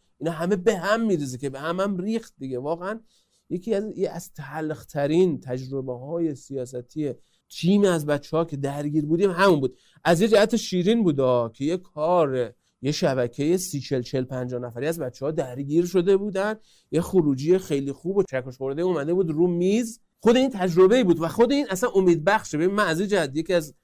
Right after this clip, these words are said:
مؤلفه‌ای که به من امید می‌ده برای آیندهٔ کشور همینه که این شبکه ساخته شده،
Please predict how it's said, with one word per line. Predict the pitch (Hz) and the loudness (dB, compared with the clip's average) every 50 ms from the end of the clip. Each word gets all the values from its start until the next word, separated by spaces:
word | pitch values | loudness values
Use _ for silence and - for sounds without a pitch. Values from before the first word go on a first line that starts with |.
| _ - | _ -10
مؤلفه‌ای | 135 139 139 143 143 135 135 - - 156 190 | -6 -4 -4 -4 -4 -4 -4 -2 0 0 0
که | 185 185 | 0 -2
به | 165 143 139 | -4 -4 -4
من | 160 175 - _ | -6 -6 -2 _
امید | 180 165 165 180 202 214 180 175 | 4 4 6 6 6 6 4 4
می‌ده | 175 156 147 151 139 | 2 0 0 0 0
برای | 143 143 143 139 | 0 0 0 0
آیندهٔ | 143 147 143 143 143 139 143 | 0 0 -2 -4 -4 -6 -8
کشور | 139 - 139 - - 185 190 | -8 -10 -8 -4 -2 -2 -2
همینه | 175 156 165 180 202 220 214 180 156 147 | -2 -4 -6 -4 -2 -2 0 0 0 0
که | 139 - 139 135 131 127 127 - _ | 0 0 0 0 0 0 -4 -6 _
این | - 214 247 269 277 | 0 0 2 2 2
شبکه | 240 - - - 180 185 180 175 170 170 175 226 254 | -2 -4 -6 -4 -2 0 0 0 0 0 -2 -6 -6
ساخته | - - - 165 175 165 165 - - 175 180 | -6 -6 -4 -4 -4 -4 -4 -8 -12 -12 -10
شده، | 180 165 151 139 131 120 - | -8 -8 -6 -4 -6 -6 -6